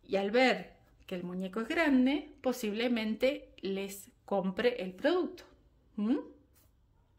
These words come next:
¿Vieron esos detalles que uno a veces... Eh, ni los considera porque no cree que la persona va a entender del tamaño del producto? Pero por eso les digo,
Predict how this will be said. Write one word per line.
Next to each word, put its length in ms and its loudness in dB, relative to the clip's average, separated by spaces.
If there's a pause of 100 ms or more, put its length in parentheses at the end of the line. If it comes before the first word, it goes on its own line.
(140)
¿Vieron 280 0
esos 240 -6
detalles 640 -2 (880)
que 100 -8
uno 140 -2
a 40 -2
veces... 640 -4
Eh, 360 -10 (1080)
ni 240 6
los 160 0 (100)
considera 640 0
porque 300 -2
no 640 -4 (1400)
cree 160 4
que 80 -2
la 140 0
persona 540 -4
va 60 0
a 40 2
entender 440 2
del 160 0
tamaño 360 -2
del 100 -8
producto? 500 -4 (560)
Pero 300 0
por 120 -2
eso 120 -6 (140)
les 260 -6
digo, 320 -8